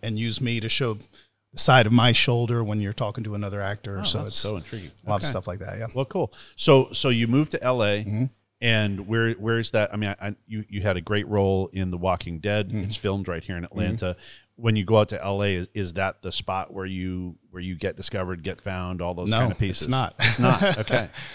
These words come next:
Speaker 1: Um, no, L A was, um, like most naive, um,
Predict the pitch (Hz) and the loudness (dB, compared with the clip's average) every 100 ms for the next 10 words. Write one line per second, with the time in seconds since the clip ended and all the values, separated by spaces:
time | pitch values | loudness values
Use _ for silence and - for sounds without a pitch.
0 | - - - 135 139 139 127 - 120 151 | -16 -12 0 4 4 4 2 0 2 4
1 | 110 120 143 139 151 135 123 123 117 113 | 4 2 2 2 2 2 2 0 0 0
2 | - - 117 110 113 110 104 110 - - | -2 -2 -6 -4 -2 0 0 -4 -8 -20
3 | - - _ 95 113 117 - 131 131 127 | -20 -20 _ -2 2 2 0 0 2 4
4 | 127 - - - 127 120 120 120 123 120 | 4 4 2 -2 -2 2 4 4 2 0
5 | 120 120 120 - - - _ _ _ _ | 0 -2 -4 -2 -4 -6 _ _ _ _
6 | _ _ - 113 113 113 110 | _ _ -2 2 4 2 0